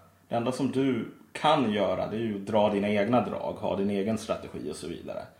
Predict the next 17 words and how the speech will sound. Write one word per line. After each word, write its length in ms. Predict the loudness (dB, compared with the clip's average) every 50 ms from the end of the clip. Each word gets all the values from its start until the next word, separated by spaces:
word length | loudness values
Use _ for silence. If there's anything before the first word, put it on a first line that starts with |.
| _ _ _ _ _ _ _ _ _ _ _ _ _ _ _ _ _ _ _ _ -8
Ehm, 520 | -4 -2 -2 0 0 -2 -2 -4 -6 -8 -6
du, 180 | -6 -6 -6 -6
du 140 | -4 -4 0
har 240 | 2 4 6 6
ingen, 320 | 6 4 2 2 0 0 -2
du 80 | -2
har 180 | 0 0 0 0
egentligen 400 | 0 0 -2 -4 -2 -2 -2 0
ingen 140 | 0 0 0
moraliskt 640 | 0 0 2 4 4 4 4 4 2 -2 -4 -4 -2
övertag 520 | 0 0 0 -2 -6 -4 -2 0 2 2
att 100 | 2 2
hålla 160 | 0 0 -2 -2
på 160 | -6 -8 -10
och 60 | -10
säga, 420 | -6 -4 -4 -2 0 0 0 0 -2
liksom. 340 | -4 -10 -12 -12 -12 -12